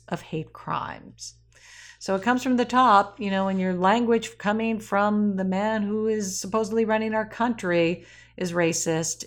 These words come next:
It emboldens all of everybody else to treat people that are not white as animals and lesser than,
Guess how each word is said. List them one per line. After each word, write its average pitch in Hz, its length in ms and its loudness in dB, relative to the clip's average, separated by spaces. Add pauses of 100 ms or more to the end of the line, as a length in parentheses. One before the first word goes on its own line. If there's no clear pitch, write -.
It 185 120 -4
emboldens 196 760 0
all 180 240 0
of 208 120 -4
everybody 226 520 0
else 180 300 2
to - 200 -18
treat 185 400 -4
people 185 300 -10
that 185 180 0
are 170 100 2
not 180 300 -2
white 180 440 0
as 180 260 -4
animals - 880 -8
and 160 200 -6
lesser 175 380 -4
than, - 400 -10